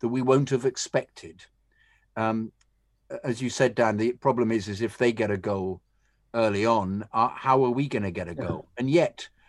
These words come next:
Speaker 1: um, we managed to get goals in the other two games. That mainly because, uh, it was on the break and, um, it was, you know, two against two, and it was pretty, you know, pretty simple for the ball to go in the net. So,
Speaker 2: Yeah.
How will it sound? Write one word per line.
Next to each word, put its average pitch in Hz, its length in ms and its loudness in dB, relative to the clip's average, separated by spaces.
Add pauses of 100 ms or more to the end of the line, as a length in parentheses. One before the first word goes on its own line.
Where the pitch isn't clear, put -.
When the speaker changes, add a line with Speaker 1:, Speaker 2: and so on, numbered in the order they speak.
(300)
Speaker 1:
um, 127 420 0 (800)
we 156 140 4
managed 151 460 4
to 117 80 2
get 117 240 2
goals 135 360 4
in 143 120 0
the 151 100 0
other 156 180 -2
two 156 220 -2
games. 107 560 -2
That 139 220 -4
mainly 143 400 4
because, 113 540 -2
uh, 123 260 4 (960)
it 139 100 4
was 127 140 0
on 127 160 4
the 123 80 4
break 131 560 4
and, 123 400 2
um, 127 460 2
it 131 100 0
was, 120 180 -6 (120)
you 147 80 4
know, 120 120 4
two 139 280 2
against 120 360 0
two, 127 300 4
and 120 100 2
it 123 100 -2
was 123 340 -6 (420)
pretty, 123 260 2
you - 100 2
know, 117 140 2
pretty 123 220 -4
simple 127 280 0
for 117 120 -4
the 120 80 2
ball 123 160 0
to 113 100 -4
go 123 100 4
in 117 120 4
the 123 80 0
net. 131 320 2
So, 123 180 0
Speaker 2:
Yeah. 117 160 2